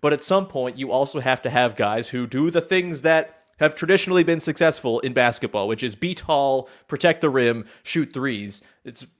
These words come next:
maybe kind of simple. I gue-, I guess it's a matter of finding those guys, which I'm sure we will dive into a lot in the coming weeks and months.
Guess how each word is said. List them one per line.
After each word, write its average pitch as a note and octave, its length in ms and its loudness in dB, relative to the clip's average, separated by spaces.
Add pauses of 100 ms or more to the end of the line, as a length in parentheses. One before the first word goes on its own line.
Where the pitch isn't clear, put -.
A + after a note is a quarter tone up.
(160)
maybe D#3 260 0
kind B2+ 240 -2
of A2+ 80 -8
simple. A3 380 0
I A#2+ 80 0
gue-, B2 100 -2
I A2 160 -4
guess B2 180 -6
it's A2+ 140 -12
a A#2+ 60 -12
matter A2 320 -4
of G#2+ 80 -12
finding B2+ 480 -4
those A2+ 180 -6
guys, A2 460 0
which A2+ 160 -10
I'm A2+ 120 -2
sure A#2+ 220 -8
we A#2 140 -8
will A2 100 -6
dive A2 300 -4
into G#2+ 500 -10 (480)
a C#3 60 2
lot E3+ 500 6
in C#3 80 -6
the C3 120 -2
coming A#2 540 -6
weeks A2+ 460 -10
and A2 140 -12
months. B2 400 -2